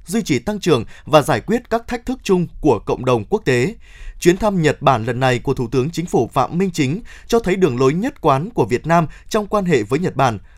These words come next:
coi trọng và ưu tiên tăng cường quan hệ đối tác chiến lược sâu rộng của Việt Nhật vì sự phồn vinh và phát triển ở châu Á. Chuyến đi là minh chứng cho độ tin cậy chính trị giữa hai nước,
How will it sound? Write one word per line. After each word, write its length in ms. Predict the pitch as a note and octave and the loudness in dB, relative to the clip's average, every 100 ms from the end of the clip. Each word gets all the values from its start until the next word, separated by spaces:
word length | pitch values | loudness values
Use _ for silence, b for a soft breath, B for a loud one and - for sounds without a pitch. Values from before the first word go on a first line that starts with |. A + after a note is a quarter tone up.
| - | -2
coi 160 | F#3 E3+ | 0 2
trọng 260 | E3+ A#2+ b b | 0 0 b b
và 200 | A#2+ D3+ | 2 2
ưu 260 | - A3+ G#3+ | 4 -2 -2
tiên 220 | A3 G#3+ | -2 -4
tăng 240 | G3 A3+ G#3+ | -2 -2 2
cường 240 | D#3 A#2+ | 0 2
quan 140 | F#3+ | 0
hệ 120 | F3 C3 | 0 2
đối 160 | C3+ | 0
tác 260 | C#3+ A#3 - | 0 -4 0
chiến 260 | D#3 C#3 A#3+ | 0 0 -2
lược 260 | F3 C3 | 0 0
sâu 200 | - A3 | -2 -4
rộng 200 | F3+ D3 B B B | 2 0 B B B
của 200 | - C#3+ F#2+ | 2 2 2
Việt 200 | D3 - | 0 2
Nhật 160 | C#3 B2+ b b | 0 0 b b
vì 140 | E3 | -2
sự 220 | D3 D#3 C3+ | 0 0 0
phồn 280 | - C#3 | 0 0
vinh 240 | C3+ G#3+ G3 | 2 0 2
và 160 | C3 | -2
phát 180 | A2+ A#3+ | -2 -2
triển 200 | - B2+ | 0 0
ở 160 | - A#2+ | 0 -4
châu 160 | E3 | 0
Á. 300 | D3 C3+ C#3 A3+ b b - | 2 2 0 -6 b b -2
Chuyến 200 | D#3 E3+ | 0 4
đi 200 | F3 D#3+ b - | 4 4 b 0
là 140 | E3 | 2
minh 160 | G#3+ A#3 | 2 0
chứng 340 | F#3 D3+ B3 | 0 0 -2
cho 140 | - G#3+ | -2 2
độ 140 | D#3+ | 2
tin 220 | - A#3+ | 2 -2
cậy 200 | A3 C3+ B2+ | 0 0 0
chính 140 | F3 | -2
trị 260 | G#3 C3+ - | 0 -2 -2
giữa 160 | - | -4
hai 140 | F3+ D#3+ | -2 0
nước, 180 | G#3+ | 2